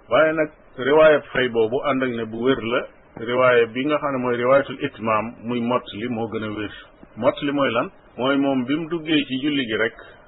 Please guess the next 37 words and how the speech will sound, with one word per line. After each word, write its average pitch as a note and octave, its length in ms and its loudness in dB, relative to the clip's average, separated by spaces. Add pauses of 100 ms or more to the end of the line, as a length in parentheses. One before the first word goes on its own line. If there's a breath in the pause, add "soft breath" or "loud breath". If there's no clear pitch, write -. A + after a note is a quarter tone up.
(260)
na A2 160 -2
jàpp B2+ 280 4
ne A#2 200 -4
donte C#3+ 440 -2
imaam C3 340 2
a B2 40 -4
nga B2 120 -4
ci C3+ 80 -12
ñetteelu C3+ 360 -4
rakkaam, A2 380 0
moom A2 300 -4
mi A#2 60 -8
ngi G#2+ 120 -8
ci A#2 100 -6
rakkaam A2 340 -2
bu G2+ 80 -10
njëkk G#2 260 -10
moom. F#2+ 180 -14 (200)
Yow G2+ 160 -8
lii B2 380 0
nga D3+ 120 2
duggee C3 260 -2
ci A2 140 -12
julli G#2+ 220 -4
gi, A2 80 -8
loolaay A#2 300 2
sa, - 80 -14 (300)
sa B2+ 80 -4
rakkaa A#2+ 280 2
bu G#2 80 -8
njëkk. G2+ 200 -10 (400)
Kon B2+ 200 2
du D3 80 -2
imaam E3 320 0
sëlmalee C3+ 460 0
ma C3 180 0
jóg C3 200 -2